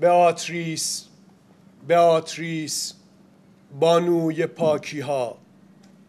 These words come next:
مادرت را گاییدم. از پشت سنگ چین تو را دید می‌زدم که با انجیر بنها ور می‌رفتی،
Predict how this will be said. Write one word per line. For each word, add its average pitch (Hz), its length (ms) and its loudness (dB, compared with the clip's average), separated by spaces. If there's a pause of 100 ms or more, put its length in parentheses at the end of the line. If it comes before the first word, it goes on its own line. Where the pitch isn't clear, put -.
(580)
مادرت 151 600 0
را 131 260 -6
گاییدم. 117 580 -14 (2000)
از 160 220 -2
پشت 202 300 -4
سنگ 190 560 2
چین 190 460 -4 (680)
تو 180 140 -2
را 180 180 6
دید 165 480 -6
می‌زدم 156 680 -4 (1040)
که 180 120 -4
با 170 340 4
انجیر 165 680 -6
بنها 156 760 -4 (160)
ور 156 220 0
می‌رفتی، 143 840 -8